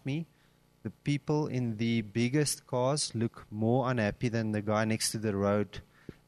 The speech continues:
And that's just an observation. I know you can go into all the philosophy behind that. It's just an observation. Money does not equal happiness, because I'm not, I'm definitely not seeing the fruit thereof. But actually the opposite.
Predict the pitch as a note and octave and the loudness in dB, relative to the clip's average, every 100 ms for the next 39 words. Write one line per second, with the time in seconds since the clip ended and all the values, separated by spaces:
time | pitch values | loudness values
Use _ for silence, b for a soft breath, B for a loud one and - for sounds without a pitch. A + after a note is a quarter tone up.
0 | - G#2+ G#2+ G#2 _ - A2+ - C3 - | -4 0 0 -2 _ -2 0 2 0 0
1 | B2 A2 - A2 G#2+ A#2 B2 A#2 G#2+ A2 | -2 -4 -2 0 4 4 2 -2 0 2
2 | A#2 - A2+ A2 A2 - A2 A2 - G#2+ | 2 0 -2 0 0 -2 -4 -4 -4 -2
3 | G#2 - B2+ A#2 G#2+ G#2 A2+ A#2 D3 E3 | 0 0 -2 -4 -2 0 0 0 -2 -2
4 | - b b b - A#2 - C#3 C3 C3 | -10 b b b -2 0 2 0 -2 -2
5 | A2+ A2+ A#2 - A#2+ A#2+ b - - G2+ | 0 2 2 -2 -6 -8 b -20 -10 -2
6 | A2+ C#3 C#3 C3+ - _ _ _ _ _ | 0 2 0 -2 -8 _ _ _ _ _
7 | A2+ G2 - - G#2+ A#2 - A2 G2+ A2 | -6 -6 -8 -10 -2 -2 -2 -8 -8 -4
8 | G2 F#2+ G2 F#2 - - _ G2 - A2 | -2 -2 -6 -8 -10 -14 _ -8 -2 0
9 | A#2 A#2 G#2 G#2 G#2+ - G#2+ - G#2 G2+ | 0 -2 -2 0 0 0 -8 -6 -2 -2
10 | - - G2+ F#2+ F#2+ - G2+ F#2+ - - | -2 -2 -2 -2 -4 -2 -4 -4 -10 -14
11 | - F#2+ F#2 F#2 F#2 - _ _ _ _ | -4 -2 0 -2 -6 -12 _ _ _ _
12 | _ _ _ _ - G2 F#2 - - F#2+ | _ _ _ _ -8 -4 -2 -4 -4 -4
13 | F#2+ G2 F2+ - - - | -2 -4 -4 -6 -8 -16